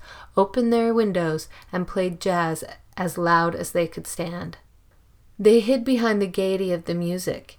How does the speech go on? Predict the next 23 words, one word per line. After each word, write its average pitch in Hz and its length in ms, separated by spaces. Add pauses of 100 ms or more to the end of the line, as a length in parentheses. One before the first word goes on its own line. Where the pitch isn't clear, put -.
(160)
using 208 420
it 180 100
as 170 160
a 165 60
shield 175 460
against 165 380
the - 180
evil 175 300
that 175 180
had 165 200
threatened 170 400
them. 165 220 (880)
The 202 140
Axeman 185 560
was 170 160
seemingly 185 540
appeased, 180 720 (320)
and 190 160
the 190 60
night 190 320
passed - 400
without 170 280
attack. - 640